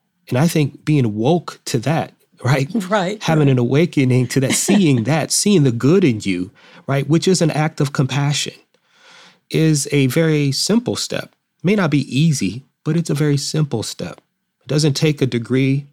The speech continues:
Speaker 1: It doesn't take, um, you know, a lot of finances,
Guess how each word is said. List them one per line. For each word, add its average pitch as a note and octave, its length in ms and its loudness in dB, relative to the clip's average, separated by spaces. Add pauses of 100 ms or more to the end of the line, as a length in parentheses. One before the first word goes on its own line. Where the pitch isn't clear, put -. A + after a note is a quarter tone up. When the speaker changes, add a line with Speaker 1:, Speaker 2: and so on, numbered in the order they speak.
(140)
Speaker 1:
It - 180 -12
doesn't C3 380 -2
take, C#3+ 380 -2 (520)
um, A2+ 560 -2 (180)
you C3+ 120 0
know, B2 340 -4
a B2+ 60 -4
lot B2+ 220 0
of A#2+ 180 -4 (880)
finances, C#3 1000 0